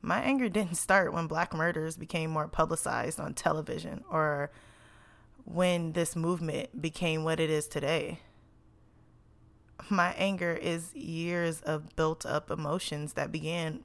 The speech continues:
simply when my cousin was murdered. I was a child, and as a child, I remember sitting in the computer room trying to process my emotions, listening to the song they played on repeat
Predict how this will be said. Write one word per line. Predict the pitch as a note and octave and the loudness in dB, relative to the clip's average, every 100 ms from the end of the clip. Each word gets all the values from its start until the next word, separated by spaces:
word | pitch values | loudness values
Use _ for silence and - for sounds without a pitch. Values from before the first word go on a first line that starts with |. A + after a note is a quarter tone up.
| - | -12
simply | - - F3 - F3 E3 - - | -10 -4 -4 -2 -4 -4 -10 -4
when | D3+ E3 | -2 0
my | D#3 | -2
cousin | - C#3+ D3 C#3+ | 0 0 0 -2
was | C#3+ D3+ | -4 -4
murdered. | C#3+ - - - - - - - - - | -4 -4 -6 -8 -20 -20 -20 -20 -20 -8
I | E3+ | -6
was | G#3+ | -2
a | A3+ | -2
child, | - C#3 D3 C#3+ - - - | 2 2 2 -4 -8 -14 -2
and | F3+ | 2
as | E3 F3+ G#3+ | 6 6 4
a | |
child, | F#3 D#3+ D#3 D#3 | 0 0 2 0
I | |
remember | D3+ D3+ D#3 E3 D#3 D3+ - - - - - - - | -2 -2 -2 -2 -2 -4 -8 -20 -20 -20 -20 -20 -14
sitting | - - - G3 G3+ F3+ | -8 -4 0 2 2 2
in | F3+ | 2
the | E3+ | 0
computer | - D#3 F#3 E3+ | -2 -4 -2 0
room | D#3+ D#3+ D#3 | 0 0 -2
trying | - F3 E3+ | 4 6 6
to | E3 E3+ | 2 0
process | - D3 - D#3 - | 4 4 4 0 2
my | D3+ D3 | 2 2
emotions, | D3 D3 - D3 D3 D3 - - - - - - - | 2 0 -2 -4 -4 -4 -6 -10 -20 -20 -20 -20 -16
listening | - E3 F3 - F3+ E3+ | -2 2 2 2 0 0
to | E3+ | -2
the | D#3 | -2
song | D3+ E3 D#3 | 2 2 2
they | D3 D3 | 2 -2
played | - D#3 D3+ | 0 2 2
on | D3 | 0
repeat | D3+ D3 - D#3+ | -2 -6 -4 -6